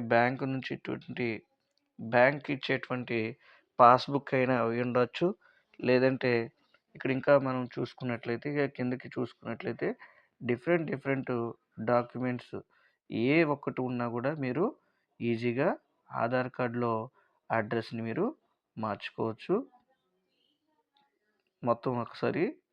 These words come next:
చూసుకోండి. ఇందులో ఏ డాక్యుమెంట్స్ మీకు ఉన్నా కూడా, మీకు ఒక్క డాక్యుమెంట్స్ ఉన్నా కూడా మీరు ఈజీగా ఆధార్ కార్డులో కరెక్షన్ అనేది చేసుకోవచ్చు.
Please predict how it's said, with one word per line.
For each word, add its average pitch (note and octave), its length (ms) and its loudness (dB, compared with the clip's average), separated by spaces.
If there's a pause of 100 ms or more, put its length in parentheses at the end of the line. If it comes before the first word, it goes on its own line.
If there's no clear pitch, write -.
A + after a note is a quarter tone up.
(140)
చూసుకోండి. B2+ 500 -4
ఇందులో B2+ 320 -2 (600)
ఏ A2 120 8 (140)
డాక్యుమెంట్స్ C3 600 2
మీకు B2 280 -2
ఉన్నా A#2 220 -2
కూడా, A#2 240 0 (720)
మీకు C3 360 4 (160)
ఒక్క A#2+ 180 2
డాక్యుమెంట్స్ C3+ 580 4
ఉన్నా A#2+ 160 -6
కూడా A#2+ 180 -6
మీరు A#2+ 220 -4
ఈజీగా A#2 440 0 (640)
ఆధార్ B2+ 380 4
కార్డులో A#2+ 440 -2 (720)
కరెక్షన్ A#2+ 460 0
అనేది A2+ 280 -4 (480)
చేసుకోవచ్చు. A2+ 680 0